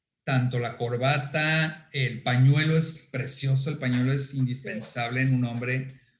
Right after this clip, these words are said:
Speaker 1: Puedes meterle hasta el pisacorbatas, todo eso se ve ma-, se ve bien, encaja. Yo en lo personal,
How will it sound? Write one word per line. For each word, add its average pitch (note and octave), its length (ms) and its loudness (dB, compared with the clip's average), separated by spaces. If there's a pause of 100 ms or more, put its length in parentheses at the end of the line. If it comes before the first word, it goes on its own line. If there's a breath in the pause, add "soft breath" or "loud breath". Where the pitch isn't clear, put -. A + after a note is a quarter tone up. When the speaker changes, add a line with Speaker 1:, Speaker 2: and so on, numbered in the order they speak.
(180)
Speaker 1:
Puedes C#3+ 220 0
meterle D#3 300 4
hasta C#3+ 140 -2
el C3 120 0
pisacorbatas, C3+ 1200 0 (340)
todo E3 240 6
eso E3+ 200 6
se E3 140 2
ve C3+ 100 4
ma-, C3+ 240 6
se B2 120 -2
ve C#3 120 6
bien, C#3+ 420 4
encaja. C#3 840 -2 (300)
Yo D3+ 260 0
en G#3 80 6
lo G#3+ 140 4
personal, C3+ 840 2